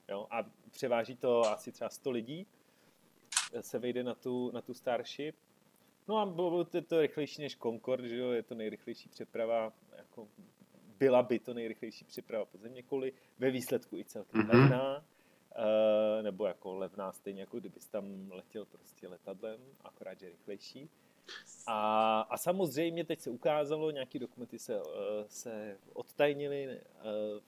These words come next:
Speaker 1: a ukázalo se, že, hm, sponzorovala tady ten vývoj, výzkum, eh, tady tý space, spaceship, eh, i americká armáda,
Speaker 2: Aha.
Speaker 1: která má teda,
Speaker 2: Aha.
Speaker 1: která má teda jako velice,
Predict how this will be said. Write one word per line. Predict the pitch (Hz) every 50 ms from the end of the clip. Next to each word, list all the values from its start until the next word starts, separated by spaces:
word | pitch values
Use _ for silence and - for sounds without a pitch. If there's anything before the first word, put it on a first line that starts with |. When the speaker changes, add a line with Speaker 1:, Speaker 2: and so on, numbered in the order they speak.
| _ _ _ _ - - - _ _ -
Speaker 1:
a | - 98 95 95 95 92
ukázalo | 98 101 - 120 110 - 120 113 107
se, | - - 123
že, | 110 - 117 110 - _ _ _ _ _ _ _ _ _ -
hm, | 120 117 110 101
sponzorovala | - - _ - 123 110 104 120 117 110 107 107 104 101
tady | - - 113 104
ten | - 117 110 110 110 113 110 101
vývoj, | 104 110 110 113 107 110 110 113 113
výzkum, | 98 98 95 - - - - 123 113 110 110 107 - _ _ _ _ _ _ _ -
eh, | 107 107 104 101
tady | - - 107 101
tý | - - 107 107 107 104 104 104 -
space, | - - - - - _ _ - 113 107 98 - - - - - - - - _
spaceship, | - 107 107 95 - - - - 110 104 _ _ _ -
eh, | - - 104 92 95 95 95 95 95 95 95 87 -
i | - 104 95 92
americká | 90 92 98 101 107 - - - 78
armáda, | 85 92 120 131 139 120
Speaker 2:
Aha. | 110 101 107 117 117 117 123 135 165
Speaker 1:
která | 226 226
má | 226 110 107 101
teda, | - - - 113 98 98 98 101 -
Speaker 2:
Aha. | - 110 113 113 110
Speaker 1:
která | 113 120 113 117 120 127 139 156 214
má | 226
teda | 226 110 110
jako | 104 - - - 120 113 113 110 113 113 110 - _ _ _ _ _ -
velice, | 113 117 117 120 113 - - - 123 120 123 120 110